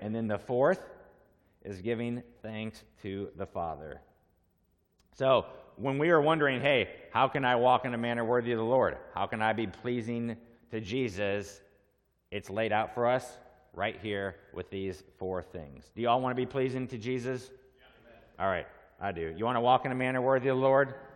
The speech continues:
Yes. Okay. Then, then that's what we're looking at. So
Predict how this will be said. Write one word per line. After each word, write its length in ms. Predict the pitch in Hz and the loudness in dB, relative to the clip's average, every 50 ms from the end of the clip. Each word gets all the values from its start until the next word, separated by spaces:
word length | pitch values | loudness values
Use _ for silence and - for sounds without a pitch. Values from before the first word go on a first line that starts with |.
| - - - - - - - - - _ _ _ | -20 -20 -20 -20 -20 -20 -20 -20 -20 _ _ _
Yes. 380 | - 90 87 67 - - - _ - 98 | -12 -10 -10 -10 -10 -16 -20 _ -16 -12
Okay. 300 | - - 104 80 - - - - - - | -4 -4 -4 -4 -4 -8 -14 -20 -20 -12
Then, 260 | - 110 113 113 98 - - | -8 -6 -6 -6 -6 -10 -8
then 160 | 90 110 120 | -6 -4 0
that's 240 | 123 139 156 147 139 | 4 4 4 4 4
what 140 | 156 143 127 | 2 0 2
we're 160 | 127 139 135 | 4 4 4
looking 300 | 127 131 117 - 120 101 | 6 4 2 2 -2 -2
at. 220 | 95 92 - - - | -2 -2 -4 -4 -2
So 320 | 143 139 139 139 127 - | 2 4 6 6 6 4